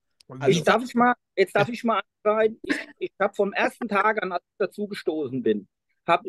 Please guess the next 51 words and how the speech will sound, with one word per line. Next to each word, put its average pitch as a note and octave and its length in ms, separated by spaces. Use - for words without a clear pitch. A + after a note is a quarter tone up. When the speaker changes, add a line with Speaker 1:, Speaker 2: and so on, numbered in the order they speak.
Speaker 3:
kam G#3+ 260
mir A3+ 180
alles A3 240
spanisch F#3+ 460
vor. D3 180
Ich C3+ 100
hab G#3 120
schon G3 280
viele B3 280
Produktionen G#3+ 680
gemacht, G3 380
ich - 140
hab F3+ 120
das - 140
alles A3 280
schon G3 180
durchlaufen F#3+ 580
mehrfach G#3 380
und E3 120
hab G3 120
zu G#3+ 100
der F#3+ 120
Natascha G3+ 380
immer G3+ 180
gesagt, F#3+ 300
"Du, G3+ 120
da F#3+ 140
stimmt G3 300
doch E3 140
auch D#3 240
irgendwas D3+ 440
nicht C#3 160
mit A#2+ 100
dem A2+ 160
Typ", A#2 240
hab G#2 140
ich - 120
immer F#3+ 200
so D#3+ 120
gesagt. - 340
Also D#3 160
das G#3 140
ist - 80
doch G#3 100
völlig A#3 360
außergewöhnlich, G#3 720
was F3+ 160
wir F3 80
hier D#3+ 160
machen G#3 340
und E3 240